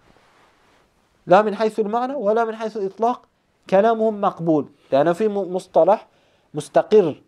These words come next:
استقر هذا المصطلح من في اللغة العربية وفي اللغة التركية العثمانية أيضًا كانوا يقولون جوهري فرد، جوهري فرد،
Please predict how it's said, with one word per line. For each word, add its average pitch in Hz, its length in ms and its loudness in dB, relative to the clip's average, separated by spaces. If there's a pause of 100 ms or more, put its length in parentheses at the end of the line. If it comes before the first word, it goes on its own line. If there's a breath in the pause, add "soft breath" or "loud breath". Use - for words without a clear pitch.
(140)
استقر 202 500 4
هذا 170 260 4
المصطلح 131 500 -6
من 127 100 -12
في 135 120 -14
اللغة 214 220 -2
العربية 247 340 -2
وفي 254 120 -8
اللغة 226 200 -6
التركية 240 400 -6
العثمانية 240 580 -8
أيضًا 285 220 -8
كانوا 196 280 -8
يقولون 156 320 -10
جوهري 139 440 -4
فرد، 220 260 -8 (500)
جوهري 131 400 0
فرد، 214 240 -6